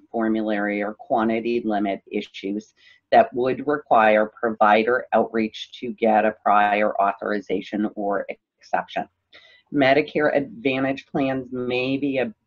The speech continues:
better option for clients with less complex medical needs and those who do not tr-, often travel outside their state. Costs for high-level care and hospitalizations can add up.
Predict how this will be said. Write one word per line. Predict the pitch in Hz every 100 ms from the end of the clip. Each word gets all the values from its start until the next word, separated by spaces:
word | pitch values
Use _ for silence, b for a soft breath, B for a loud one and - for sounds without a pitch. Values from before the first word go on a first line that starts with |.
| _ _ -
better | 117 117 123 135 127 110
option | 110 - - 110 110
for | - 117
clients | - 117 117 113 -
with | 123 113
less | 120 113 110 110 127 - -
complex | - - 156 156 - 123 - -
medical | 113 107 120 147
needs | 123 110 101 - b b b _ -
and | 135 135
those | 131 139 147
who | - 160 147
do | 110 131 123
not | 127 123 -
tr-, | - - _
often | 123 123 131 131
travel | - 110 104 104 104 104
outside | 107 - 104 98 101 90
their | 101 101
state. | - - 98 - _ b b b b b -
Costs | - 139 139 -
for | 160 151
high-level | - 139 120 127 135 127 139
care | 139 113 101 101 -
and | 117 110 107 - -
hospitalizations | - 110 - 120 110 104 101 90 90 101 -
can | - - 101 101
add | - 98 95 -
up. | 90 -